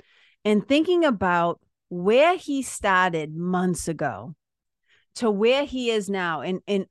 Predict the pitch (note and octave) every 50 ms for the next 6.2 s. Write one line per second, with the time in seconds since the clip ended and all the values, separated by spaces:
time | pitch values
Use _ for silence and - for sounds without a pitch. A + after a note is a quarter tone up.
0 | _ _ - C#4 D#4 E4+ F4 F4+ F#4 D#4+ E4 D4+ - - C#4 B3 A3 G3 F3+ D#3
1 | E3+ F3 - - A3 A3+ G#3 - G#3+ G3 G3+ F#3+ - - G3 F#3+ F#3 F#3+ - G3+
2 | E3+ D#3 D#3+ E3+ F#3 F#3+ F#3+ G3 A3 A#3 A#3 G3+ D3+ E3 _ - - - A#3+ A3+
3 | A#3 A#3+ A#3+ A3 G3 F3+ F3+ E3 - F3+ D#3+ D#3+ D#3+ D#3 D#3+ D#3+ D#3 - E3 D3
4 | D3 - - F3 F3+ F#3+ F#3+ F#3 F#3 F3 E3+ - - A#3 A#3 G#3+ F3+ F3 D#3 -
5 | E3 F3 F#3 - - _ _ _ - - - _ _ - A#3+ A3+ A3 - A#3+ B3
6 | C#4+ C#4+ B3 C4+